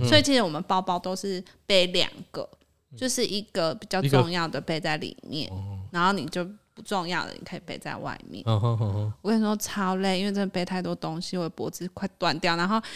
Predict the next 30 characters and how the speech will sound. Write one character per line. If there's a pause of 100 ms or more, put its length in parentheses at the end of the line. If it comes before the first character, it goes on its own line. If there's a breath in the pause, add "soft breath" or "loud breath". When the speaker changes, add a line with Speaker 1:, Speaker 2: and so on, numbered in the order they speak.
(120)
Speaker 2:
我
就
忘
记
Speaker 1:
一
般
不
是
都
是
背
后
背
包
吗？ (300 loud breath)
Speaker 2:
后
背
包
会
被 (120)
割，
或
者 (160 loud breath)
他
会
从
你
后
面
偷。